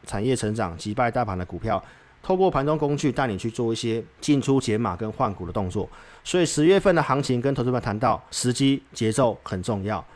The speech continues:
然后接下来总统选举的走向，十一月的行情也是非常不一样的。所以我邀请投资朋友接下来调整换股集中，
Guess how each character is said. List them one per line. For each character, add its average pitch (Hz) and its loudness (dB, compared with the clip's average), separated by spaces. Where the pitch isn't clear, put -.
然 120 0
后 170 4
接 180 4
下 170 2
来 127 4
总 123 -2
统 131 0
选 120 -2
举 117 -2
的 98 0
走 90 -6
向， 104 -2
十 - -6
一 127 0
月 156 4
的 131 0
行 117 -6
情 104 -4
也 92 -4
是 123 -2
非 113 -2
常 98 -4
不 95 -6
一 85 -6
样 98 -2
的。 80 -10
所 - 0
以 185 6
我 175 6
邀 175 8
请 160 -2
投 135 2
资 143 0
朋 156 0
友 127 2
接 147 2
下 139 2
来 120 0
调 107 -2
整 95 -4
换 147 2
股 107 -2
集 113 -2
中， 123 0